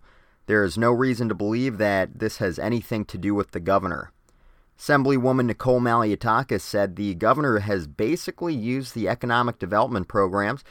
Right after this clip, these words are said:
as his personal piggy bank, and that's part of the reason we see Percoco in the trouble that he's in.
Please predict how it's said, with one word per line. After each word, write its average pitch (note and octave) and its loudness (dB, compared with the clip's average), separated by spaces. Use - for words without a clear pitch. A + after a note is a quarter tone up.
as G2 -2
his G2 -8
personal A2 -2
piggy D3 0
bank, G2+ -2
and G2+ 0
that's C3 0
part D3 0
of C#3 0
the C3+ -2
reason A2 -2
we G#2+ -2
see A2+ -8
Percoco G#2 -2
in F#2+ -2
the F2+ -4
trouble G2 0
that F2 -2
he's E2 -8
in. F#2 -4